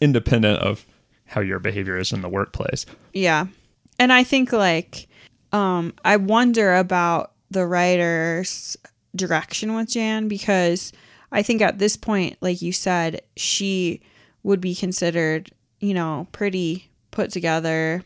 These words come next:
Speaker 2: except for that one slip up and outside of Chili's. But other than that, you know, pretty put together. And then once you get into those, like, psychologi-, like, deep
Speaker 1: Yeah, yeah.
Speaker 2: psychological issues, it's like,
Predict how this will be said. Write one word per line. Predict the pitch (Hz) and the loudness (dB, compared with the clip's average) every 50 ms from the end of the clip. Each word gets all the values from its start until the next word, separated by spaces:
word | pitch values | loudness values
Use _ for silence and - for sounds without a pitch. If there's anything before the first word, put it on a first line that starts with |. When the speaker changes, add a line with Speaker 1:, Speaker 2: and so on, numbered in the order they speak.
| _ _ _ _ _ _ _ _ | _ _ _ _ _ _ _ _
Speaker 2:
except | - - - 233 196 | -4 0 0 0 2
for | 185 | 0
that | 160 143 117 | -2 -2 -2
one | 123 - 180 | -4 -6 -8
slip | - - - 156 - 165 | -6 -6 -6 -4 -4 -4
up | 151 - - _ _ _ _ _ _ - | -6 -6 -6 _ _ _ _ _ _ -10
and | 180 175 - | -8 -4 0
outside | - 180 175 175 - 170 160 | 0 0 2 2 2 0 0
of | 170 | 0
Chili's. | - - 160 - - 185 - | -2 -2 0 0 0 -2 0
But | - - 240 226 - - - - - - - - - - _ _ - - | 2 6 6 6 6 4 0 -8 -18 -20 -20 -20 -20 -20 _ _ 2 4
other | 240 240 226 220 208 185 | 4 6 6 6 4 4
than | 175 185 170 175 | 2 0 0 2
that, | 180 180 180 175 170 160 - - - | 2 2 4 2 2 0 -2 -4 -6
you | 190 190 190 | -4 -2 -2
know, | 180 170 160 160 156 - - _ _ | 0 0 0 -2 -4 -4 -8 _ _
pretty | - 226 208 208 | -6 -4 -4 -4
put | - 220 196 196 | -2 -4 -4 -4
together. | - 185 175 170 170 165 143 | -2 -2 0 0 0 0 0
And | - 185 196 | 0 0 2
then | 196 190 185 180 175 180 | 2 2 2 2 0 0
once | 185 196 196 208 208 - - | 0 0 2 2 0 0 0
you | 214 196 | -2 -2
get | 175 190 180 180 - - | 0 2 2 2 2 2
into | 196 196 - 185 | 0 -2 -2 -2
those, | 170 170 165 160 - | -2 -2 -2 -2 -4
like, | 143 - - | -6 -8 -6
psychologi-, | - 196 185 175 - 165 170 160 160 - | -6 -4 -6 -6 -6 -6 -6 -8 -8 -8
like, | - 165 160 160 156 151 151 | -6 -6 -6 -6 -8 -8 -6
deep | 151 175 175 180 175 175 151 - | -4 -2 0 0 0 0 -2 -4
Speaker 1:
Yeah, | - - | -6 -10
yeah. | - | -6
Speaker 2:
psychological | - - 190 190 113 117 226 220 202 208 214 214 208 240 180 | 0 2 4 6 8 8 10 10 8 8 6 6 4 4 4
issues, | - 196 220 - - 208 190 185 | 4 4 4 4 2 0 -2 -2
it's | 185 190 - | -4 -4 0
like, | 208 196 190 185 - - | 2 2 2 2 0 -8